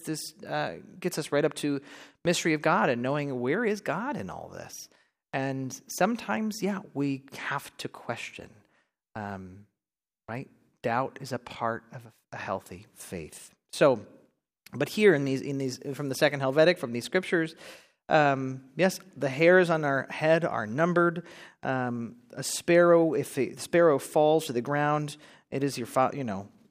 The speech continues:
not one of them will fall to the ground without your Father's will. God is willing this, or God is involved, or God is, we're much more comfortable with God knowing about the bad things or allowing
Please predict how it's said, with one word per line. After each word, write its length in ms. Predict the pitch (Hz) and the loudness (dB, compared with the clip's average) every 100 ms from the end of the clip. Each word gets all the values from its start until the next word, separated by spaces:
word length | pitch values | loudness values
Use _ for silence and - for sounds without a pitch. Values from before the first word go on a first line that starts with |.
| - | -4
not 160 | 151 | 6
one 120 | 170 | 8
of 80 | 185 | 8
them 180 | 170 160 | 8 4
will 140 | 151 | 2
fall 240 | 147 156 151 | 4 6 6
to 80 | 147 | 4
the 80 | |
ground 260 | 127 143 139 | 0 2 0
without 260 | 123 135 107 | 0 0 -2
your 80 | |
Father's 480 | 113 - 123 120 110 | -4 0 2 2 -2
will. 260 | 139 147 107 | -2 -2 -4
God 340 | - 123 147 | -6 -4 -2
is 240 | 131 117 - | -2 -4 -10
willing 720 | 90 98 160 190 127 80 80 - - | -12 -4 -2 -2 -4 -10 -14 -18 -14
this, 440 | 80 82 - - | -14 -14 -18 -14
or 160 | 113 113 | -10 -6
God 300 | - 131 151 | -2 0 2
is 140 | 143 | 0
involved, 520 | 123 107 139 156 165 147 | -4 -2 0 2 0 -4
or 60 | |
God 240 | 120 131 131 | -2 0 0
is, 180 | 123 - - - _ _ _ - | -2 -8 -20 -20 _ _ _ 0
we're 100 | 175 | 4
much 260 | 277 - | 4 4
more 120 | 226 | 0
comfortable 320 | - 196 190 160 | 2 2 4 2
with 100 | 151 | 4
God 220 | 151 139 | 2 0
knowing 760 | 131 123 127 147 180 180 156 | -4 -4 -2 2 4 4 2
about 340 | 139 113 107 - | -2 -2 -4 -6
the 60 | |
bad 300 | 98 110 110 | -4 -4 -4
things 460 | - 147 220 233 - | -6 -6 -6 -8 -10
or 160 | 131 - | -8 -6
allowing 800 | 131 131 139 139 180 196 170 | -2 2 4 6 8 6 4